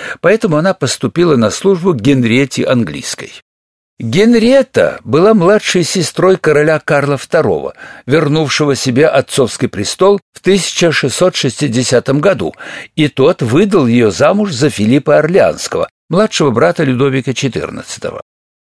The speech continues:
Принцессам вообще редко удаётся выйти замуж по любви,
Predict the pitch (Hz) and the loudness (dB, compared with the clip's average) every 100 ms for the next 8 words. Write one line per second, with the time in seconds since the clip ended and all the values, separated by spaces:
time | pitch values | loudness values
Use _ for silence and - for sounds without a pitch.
0 | _ 160 165 147 247 254 240 226 196 - | _ -2 0 2 0 2 2 2 2 0
1 | 190 226 254 202 - 101 95 101 113 104 | 2 4 2 0 -2 -2 0 0 2 0
2 | 110 113 107 110 92 117 110 - - 147 | 0 0 0 -2 0 0 0 -2 -2 0
3 | 180 214 107 | 2 0 0